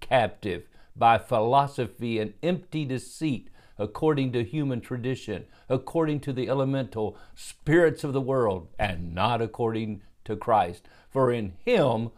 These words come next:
the whole fullness of deity dwells bodily,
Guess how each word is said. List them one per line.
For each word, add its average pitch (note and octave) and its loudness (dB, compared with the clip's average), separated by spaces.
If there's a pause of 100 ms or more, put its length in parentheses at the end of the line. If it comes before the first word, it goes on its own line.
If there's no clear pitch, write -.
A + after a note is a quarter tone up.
(120)
the A2 4
whole F#3+ 6
fullness B2 2
of A2 -4
deity B2 -2 (320)
dwells B2+ 2 (200)
bodily, G2+ 2